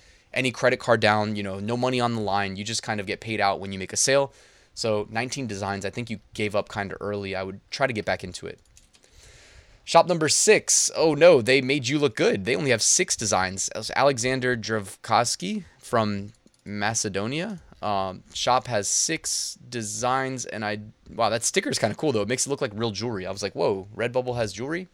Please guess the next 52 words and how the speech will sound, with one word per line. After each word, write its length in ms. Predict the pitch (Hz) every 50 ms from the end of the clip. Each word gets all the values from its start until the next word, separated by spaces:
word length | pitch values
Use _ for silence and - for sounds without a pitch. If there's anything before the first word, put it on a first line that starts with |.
| _ _ - - - - - - - - - _ _ _
You 100 | - 123
got 120 | 139 151 135
a 400 | 127 113 - - - - 143 123
<laughs> 0 |
Counter-Strike 520 | - - 135 123 127 120 - - 127 113 107
go 200 | - 113 117 120
t-shirt, 520 | - - 123 110 - 117 110 110 - -
so 80 | - 110
you're 80 | 110
not 140 | 117 120 92
really 140 | 117 113 110
supposed 240 | - - 117 110 -
to 60 | 98
do 120 | 95 110
that. 300 | 107 110 113 113 87 64
We're 120 | 95 98 101
just, 220 | 92 101 104 -
like, 100 | 101 90 92
ripping 240 | 107 107 - 101 98
off, 300 | 101 101 98 - - - -
uh, 180 | 95 98 92
logos 460 | 87 95 104 107 101 101 101 101 98 -
from, 300 | - 98 95 92 95 101 _ _ _ _ _
you 80 | - 92
know, 160 | 90 95 98 101 -
popular 360 | - 107 101 - 98 92 92
video 240 | 90 101 104 104 98
games. 400 | 92 101 98 101 101 - - - _ - - - - _ _ _ - _ _
Would 160 | 117 120 120
not 160 | 117 117 92 101
recommend 420 | 113 110 - 107 98 98 98 98
that. 220 | 98 98 98 - _ _ - - - - _ _ _ _ _ _ - _ _ _ _ -
Uh, 120 | 101 101
the 120 | 95 95 104
jewelry 360 | 95 95 113 127 160 175 131
sticker 320 | - - - 98 - 98
though, 240 | 92 90 90 95 92 - _ _ _ - - - - - - - - - - - - - - _ - _ _ _
I 100 | - 131
don't 120 | 151 147
know 80 | 147 135
how 120 | 123 135
this 180 | 127 131 117 123
is 60 | 117
gonna 180 | 107 117 98
print. 380 | - - - 131 143 175 165 -
I 80 | - 113
would 120 | 110 107
imagine 380 | 107 107 104 110 98 107 110 101
probably 280 | - 110 104 101 101
not 260 | 98 98 101 104 -
that 180 | - 98 76 71
well 500 | 92 92 98 98 104 117 160 185 190 170